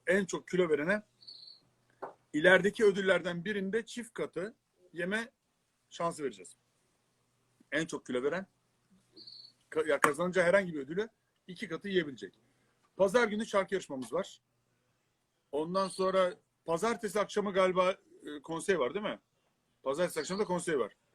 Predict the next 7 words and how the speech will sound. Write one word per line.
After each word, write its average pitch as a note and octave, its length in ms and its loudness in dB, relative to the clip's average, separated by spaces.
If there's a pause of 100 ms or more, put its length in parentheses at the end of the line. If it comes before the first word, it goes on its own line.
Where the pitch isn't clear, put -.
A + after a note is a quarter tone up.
(400)
E, A#2 40 -12 (440)
konsey C3+ 360 2
derken F3+ 400 4 (480)
takım D#3 300 -2
değişikliği D3+ 380 2
konseyi G#2+ 380 -2
var. E3 240 0